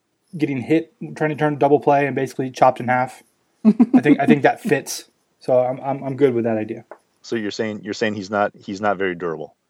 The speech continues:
Speaker 3: He, he gets hurt a lot.
Speaker 2: He's
Speaker 1: No,
Speaker 2: not,
Speaker 1: I'm
Speaker 2: no,
Speaker 1: just
Speaker 2: he's
Speaker 1: saying
Speaker 2: not
Speaker 1: the,
Speaker 2: durable.
Speaker 1: the,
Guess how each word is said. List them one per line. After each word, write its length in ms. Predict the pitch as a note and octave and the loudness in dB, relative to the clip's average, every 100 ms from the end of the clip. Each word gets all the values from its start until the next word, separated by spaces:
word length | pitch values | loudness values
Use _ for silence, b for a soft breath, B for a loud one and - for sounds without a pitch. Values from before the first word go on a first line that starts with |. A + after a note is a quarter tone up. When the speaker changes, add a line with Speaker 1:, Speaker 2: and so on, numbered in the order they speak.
| _ | _
Speaker 3:
He, 120 | G2+ | -12
he 180 | G2 G2+ | -10 -6
gets 160 | G2+ F#2 | -6 -4
hurt 100 | F2+ | -6
a 40 | |
lot. 160 | D#2 C#2+ | -6 -8
Speaker 2:
He's 160 | C#3 D3+ | -10 6
Speaker 1:
No, 120 | A3 | 10
Speaker 2:
not, 100 | G3+ | 12
Speaker 1:
I'm 60 | E3+ | 10
Speaker 2:
no, 60 | |
Speaker 1:
just 80 | E3 | 8
Speaker 2:
he's 20 | |
Speaker 1:
saying 220 | C#3+ F3+ E3 | 6 6 6
Speaker 2:
not 160 | E3 | 6
Speaker 1:
the, 100 | D#3 | 6
Speaker 2:
durable. 200 | D3+ B2 | 6 2
Speaker 1:
the, 420 | C3+ D3 C3+ B2 | 0 0 0 -4